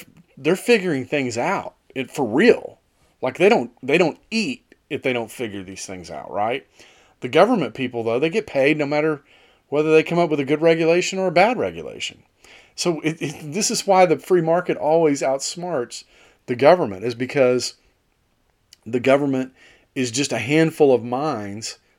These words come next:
Smart. I'm not saying they're not, that some of these people aren't smart, but not nearly as smart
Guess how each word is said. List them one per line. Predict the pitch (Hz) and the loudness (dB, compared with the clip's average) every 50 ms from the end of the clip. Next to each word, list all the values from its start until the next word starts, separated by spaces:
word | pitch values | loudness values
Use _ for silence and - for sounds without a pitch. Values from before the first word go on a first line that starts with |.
| _ _ _ _ _ _ _ | _ _ _ _ _ _ _
Smart. | - - - - 262 330 247 165 180 208 - _ - | -12 -4 0 2 2 4 4 2 2 0 -4 _ -10
I'm | 135 151 | -8 -8
not | 180 175 - | -6 -6 -4
saying | - 202 196 190 | -4 -2 -2 -2
they're | 185 170 | -2 0
not, | 160 160 156 - - - _ _ _ _ _ _ 143 139 | 0 0 -2 -2 -6 -14 _ _ _ _ _ _ -20 -16
that | 139 120 - - - - | -14 -14 -14 -14 -12 -8
some | - 165 175 | -6 -4 -4
of | 165 | -4
these | 147 139 - | -6 -6 -8
people | - 160 151 156 | -12 -6 -2 -2
aren't | 143 127 113 - | -2 -2 -2 -4
smart, | - - - 160 202 233 190 101 101 123 - _ _ _ _ _ _ _ _ _ _ _ _ _ _ _ | -8 -8 -6 -6 -6 -4 -4 -6 -6 -10 -14 _ _ _ _ _ _ _ _ _ _ _ _ _ _ _
but | 123 110 147 147 139 127 123 120 - _ _ _ _ _ _ _ - | -8 0 2 4 4 4 2 0 -6 _ _ _ _ _ _ _ -12
not | 135 139 143 147 151 139 | -4 -2 0 0 0 0
nearly | 147 151 160 175 190 185 170 143 | 2 6 8 10 10 10 10 8
as | 135 127 | 8 6
smart | - - - 135 123 117 113 110 107 107 - | 2 0 -2 -4 -6 -4 -4 -6 -6 -8 -10